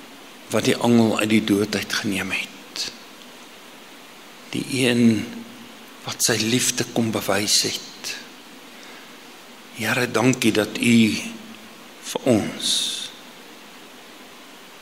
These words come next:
opnuut vanoggend hierdie boodskap bring.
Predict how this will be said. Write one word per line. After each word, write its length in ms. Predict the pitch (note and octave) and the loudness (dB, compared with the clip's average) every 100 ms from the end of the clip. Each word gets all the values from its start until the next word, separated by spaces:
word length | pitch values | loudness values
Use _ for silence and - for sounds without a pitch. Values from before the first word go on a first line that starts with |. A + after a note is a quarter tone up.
| - - - - | -20 -20 -20 -10
opnuut 500 | - - A2 A2 G#2+ | -8 0 4 4 2
vanoggend 1040 | - - - G#2 - D#2 - - - - - - - - - - - - - - | -2 0 0 0 -2 -6 -10 -18 -18 -16 -16 -16 -20 -20 -20 -20 -20 -20 -20 -6
hierdie 320 | G2 F#2 A2+ | 0 2 2
boodskap 560 | - F#2 - - - - | 2 0 0 0 0 0
bring. 240 | - - | -2 -4